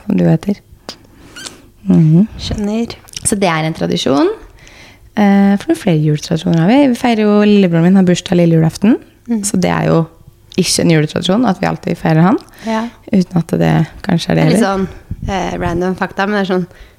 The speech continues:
Speaker 2: din bror, lille julaften,
Speaker 1: Mhm.
Speaker 2: søsteren min, tjueandre <laughs> julaften.
Speaker 1: Ja.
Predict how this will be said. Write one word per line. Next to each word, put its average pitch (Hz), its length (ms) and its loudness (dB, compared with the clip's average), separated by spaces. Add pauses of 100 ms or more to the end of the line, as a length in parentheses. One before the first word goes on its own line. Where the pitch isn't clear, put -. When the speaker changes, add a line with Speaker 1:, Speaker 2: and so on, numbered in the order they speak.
(140)
Speaker 2:
din 214 180 0
bror, 196 240 0 (240)
lille 185 280 -2
julaften, 202 420 -6
Speaker 1:
Mhm. - 200 0
Speaker 2:
søsteren 180 320 0
min, 262 200 0
tjueandre 208 420 -4
<laughs> 226 240 2
julaften. 202 440 -4 (200)
Speaker 1:
Ja. 240 160 2